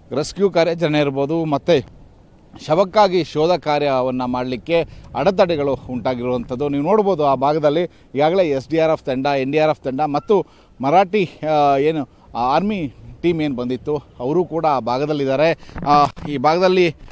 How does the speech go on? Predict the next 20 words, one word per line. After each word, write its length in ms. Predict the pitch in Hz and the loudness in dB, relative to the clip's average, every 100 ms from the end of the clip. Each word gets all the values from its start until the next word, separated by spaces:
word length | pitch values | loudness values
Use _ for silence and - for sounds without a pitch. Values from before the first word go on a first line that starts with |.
| - | -6
ಅವರಿಗೆ, 320 | 131 151 160 127 - - - | -4 0 0 0 -6 -20 -6
ಆ, 60 | 147 151 139 131 127 | 2 4 4 4 4
ಆ 220 | 131 127 | 4 4
ಭಾಗದಲ್ಲಿ 520 | 139 156 156 151 143 127 | 2 2 2 0 -2 -2
ಬೋಟ್ಗಳನ್ನ 500 | 139 160 147 151 143 135 - | -2 -2 -2 -4 -4 -6 -6
ನಿಲ್ಲಿಸಿಕೊಂಡು, 720 | 139 143 131 131 135 139 131 - - | -6 -6 -6 -8 -4 -4 -4 -8 -8
ಆ, 160 | 131 135 | -2 0
ಇನ್ನೇನು 380 | 139 160 196 156 - | 0 0 0 -2 -4
ಹೋಗಬೇಕು, 480 | 151 170 165 165 160 | -2 0 0 -2 0
ಯಾಕಂತಂದರೆ 460 | 143 151 147 156 151 | -2 -2 -2 -2 -2
ಈಗ 100 | 143 | -4
ಚೂರು, 640 | 127 196 214 - - - | -2 2 2 0 -8 -8
ಆ, 140 | 156 135 | -4 -2
ಮಳೆ 260 | 135 165 | 0 0
ಕಮ್ಮಿ 260 | 170 185 202 | -2 -2 -2
ಆಯಿತು, 320 | 190 - 202 | -2 -2 -2
ಮತ್ತೆ 480 | 170 - 220 196 156 - - - | -2 -2 2 2 0 -8 -12 -4
ಒಂದೇ 280 | 180 233 202 | 2 4 4
ಸಲ 160 | 190 185 147 | 4 2 2
ಮಳೆ 380 | 156 165 - | 2 0 -2